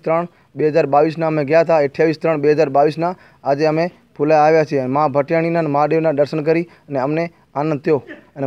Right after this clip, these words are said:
માતાજીની, મહાદેવની કૃપા રહી. એટલે હું બધાને કહું છું કે મહાદેવના મંદિરે, માતાજીના મંદિરે, મોમેમાના મંદિરે, ભટિયાણીમાના મંદિરે અને મહાદેવના મંદિરે બધાને કહું છું,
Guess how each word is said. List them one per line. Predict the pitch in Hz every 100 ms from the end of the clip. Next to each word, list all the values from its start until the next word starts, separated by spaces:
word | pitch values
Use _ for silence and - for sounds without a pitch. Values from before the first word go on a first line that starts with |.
| 135
માતાજીની, | 147 165 156 165 156 143
મહાદેવની | 151 160 156 139
કૃપા | 143 156 151
રહી. | 160 127 _ _ 143
એટલે | 147 165
હું | 135
બધાને | 139 165 156 156
કહું | 160 165
છું | 175 _ _
કે | 143 135
મહાદેવના | 143 160 165 160 147
મંદિરે, | 156 165 170 147
માતાજીના | 143 160 151 156 147
મંદિરે, | 151 160 160 139
મોમેમાના | 147 156 156 151 147
મંદિરે, | 156 156 135
ભટિયાણીમાના | 127 151 151 151 147
મંદિરે | 151 160 165 175 _ -
અને | 143
મહાદેવના | 135 143 156 156 147
મંદિરે | 151 156 170 _ _ -
બધાને | 139 151 127
કહું | 151 156
છું, | 131 120